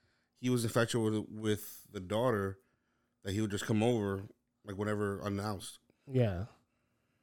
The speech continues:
Speaker 1: But, uh, no, I just, I was just thinking to myself, like, what shows, how would some shows work if you were to take them off the sitcom bubble?
Speaker 2: Yeah.
Speaker 1: Like, and then put them to what Bel Air's going through?
Speaker 2: It would,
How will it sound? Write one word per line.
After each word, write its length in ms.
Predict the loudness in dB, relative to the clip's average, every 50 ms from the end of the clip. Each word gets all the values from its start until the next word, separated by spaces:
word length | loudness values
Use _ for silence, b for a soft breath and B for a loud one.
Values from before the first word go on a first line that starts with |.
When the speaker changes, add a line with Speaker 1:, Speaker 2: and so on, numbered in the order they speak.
| _ _ _ _ _ _ _ _ _ _ _ _ _ _ _ -20 _ _ _ -6
Speaker 1:
But, 200 | 0 2 4 4
uh, 360 | 4 4 4 2 2 0 -2 -4 -2
no, 140 | 2 4 6
I 100 | 6 6
just, 160 | 4 2 0
I 60 | 2
was 120 | 2 2 0
just 80 | 0
thinking 160 | 0 0 0 0
to 60 | 0
myself, 280 | 0 0 -2 -2 -2 -2
like, 300 | -2 -2 -2 -4 -6 -8
what 200 | -4 -4 -2 -2
shows, 580 | -2 0 2 2 2 2 2 0 0 -2 -6 -10 -16 -20 _ _ _ _ _ _ _ _ -2
how 160 | 2 4 4
would 100 | 4 4
some 220 | 4 4 4 4
shows 320 | 4 4 4 4 4 4 2
work 400 | 0 0 0 0 0 -2 -4 -6
if 200 | -6 -6 -6 -4
you 120 | -4 -2 0
were 180 | 0 0 0
to 520 | -2 -2 -2 -2 -2 -2 -2 -4 -4 -6 -8 _ _ _ _ _ _ _ _ _ -8
take 180 | -4 -4 -2 0
them 140 | 2 2 4
off 160 | 4 2 0
the 80 | -2
sitcom 640 | -2 0 0 0 0 0 0 0 2 2 2 2 2
bubble? 400 | 2 2 4 4 2 0 0 -4 _ _ _ _ _ -6 -2
Speaker 2:
Yeah. 280 | 0 0 0 -2 -4 -8 -12 _ _ -4
Speaker 1:
Like, 180 | -4 -4 -4 -4 -12 -16 _ -4
and 140 | -2 0 0
then 100 | 0 0
put 140 | 0 0 0
them 120 | 0 -2
to 160 | -2 -2 -2
what 240 | 0 0 -2 -2 -2
Bel 180 | -4 -2 0 0
Air's 200 | 0 0 0 -2
going 200 | -2 -4 -4 -4
through? 220 | -4 -6 -6 -8 -10 _ _ _ _ _ _ _ _ _ _ _ _ _ _ _ _ _ _ _ 6
Speaker 2:
It 80 | 10 12
would, 160 | 12 12